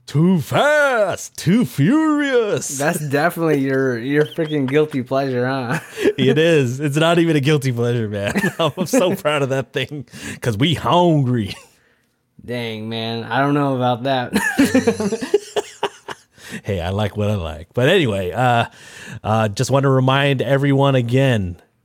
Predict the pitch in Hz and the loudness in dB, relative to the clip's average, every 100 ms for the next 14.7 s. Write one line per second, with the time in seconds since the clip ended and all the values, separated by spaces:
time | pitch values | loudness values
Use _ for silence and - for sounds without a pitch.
0 | _ 123 135 135 147 131 - 147 143 131 | _ 0 2 2 0 -2 0 0 2 0
1 | 113 120 123 131 131 127 120 117 - 98 | 0 2 2 2 2 2 0 -2 -4 -8
2 | 92 110 92 98 190 247 - 110 95 87 | -2 -2 0 0 2 2 0 0 0 -2
3 | 90 92 92 92 90 85 110 104 117 123 | -4 -4 -4 -2 -4 -4 -4 -2 0 0
4 | 104 113 117 113 110 - 110 104 - 98 | 2 2 2 2 -2 -4 -4 -4 -4 -6
5 | 85 - - 151 151 147 147 - - - | -6 -6 0 4 4 4 2 -6 -20 -20
6 | - 117 117 107 110 107 101 95 120 123 | -4 0 0 0 0 0 0 0 0 2
7 | 123 104 110 113 113 107 - 117 104 90 | 0 0 0 0 -2 -6 -2 0 2 0
8 | 104 110 98 107 - 90 - 120 117 107 | 0 0 0 -2 -2 -6 -2 0 2 2
9 | 98 90 87 _ _ _ 117 120 117 113 | 0 -2 -6 _ _ _ 0 2 2 2
10 | 107 107 90 113 120 - 92 - 117 120 | 2 0 0 0 0 0 -2 0 0 2
11 | 113 - 127 - 123 131 165 117 85 82 | 2 2 0 0 0 2 2 0 -2 -10
12 | - - _ _ _ _ _ - 113 120 | -16 -18 _ _ _ _ _ -6 0 0
13 | 113 120 120 101 - 123 135 120 123 107 | 0 0 -4 -2 -4 0 2 4 2 0
14 | - _ - 143 135 - | -6 _ -2 0 0 -6